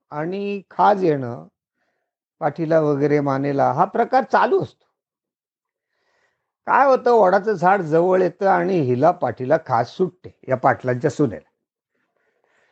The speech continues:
आता काय करायचं बरं, एका हातात तबक, त्याच्यात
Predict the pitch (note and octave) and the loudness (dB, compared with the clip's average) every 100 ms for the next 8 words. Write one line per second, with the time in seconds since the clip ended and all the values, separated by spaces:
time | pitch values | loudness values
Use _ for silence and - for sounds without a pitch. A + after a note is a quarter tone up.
0 | _ _ _ - G#3 B3 - A3+ A#3 F#3+ | _ _ _ -10 -4 -4 0 0 2 2
1 | E3 C#3 B2 B2 B2 D3+ D#3+ E3 F#3 F3+ | 2 0 -4 -6 -4 -2 -2 0 0 0
2 | F#3+ F#3 - F3+ A3 A3+ - _ _ _ | 0 -2 -2 0 0 -2 -8 _ _ _
3 | _ _ - C3+ E3+ | _ _ -20 -14 -14